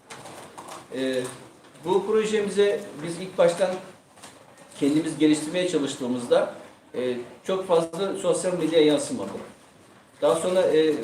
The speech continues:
bakanlık nezdinde proje değer gördükten sonra, e, İzmir, e, Tarımsal Araştırma Enstitüsü, Türkiye'nin en büyük enstitülerinden bir tanesidir. Yaklaşık bir dönüm arazi üzerinde, e, bitki araştırmaları yapmaktadır.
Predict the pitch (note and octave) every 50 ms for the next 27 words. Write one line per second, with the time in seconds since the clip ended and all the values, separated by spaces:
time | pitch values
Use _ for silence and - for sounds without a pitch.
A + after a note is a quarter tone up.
0 | A#2 B2+ D3+ D3+ - - F3 E3+ F#3 - - E3+ E3+ E3 D#3 D#3 E3 E3 D#3+ E3
1 | D3+ D3 D3+ - D#3+ D#3+ D#3+ E3 D#3 D3 D#3 D#3 D#3 D#3 D3+ D3+ D#3+ D#3+ D#3+ E3
2 | - - G3 G3+ G3+ - - B2 B2 C3 E3 - - - - - - - - -
3 | - _ _ _ _ - - C3 C3 B2+ B2+ A#2+ A2 G2+ - - D3+ D#3+ E3 E3
4 | F3+ F#3 F#3 - - - - - - - - - - - - A#3 A#2 A#2+ A#2+ A#2
5 | A2 G2+ G2 - - - - - - - - D3+ D#3 D#3+ D#3+ - D#3+ D#3+ D#3+ D#3+
6 | - D#3+ D3+ D3+ D3+ D3 - - - C3+ - - - - - - - - C3 -
7 | - D3 C#3 C#3 C3 C#3+ C#3+ C#3+ C#3+ C3+ C3+ C3+ C#3+ C#3 C#3 - - C3+ C3 C3+
8 | C3 C3 - - C3+ B2 A#2 - - - - - - - - - - - - -
9 | - - - G#2+ G#2+ C#3 C#3 - - - D3 C#3 C#3 D3 D3 C#3+ C3 C3 C3+ C3+
10 | C#3 C#3 C#3 C#3 C3+ C3+ C3 C3 C3 C3 C3+ C#3+ C#3+ D3 C#3 - C3 B2+ B2+ C3
11 | C3+ - - D3+ C#3 C#3 C#3 - - C#3 C#3 C#3+ C#3+ C#3 C3+ B2 A#2 A#2 A2 A2
12 | - A#2 - E3+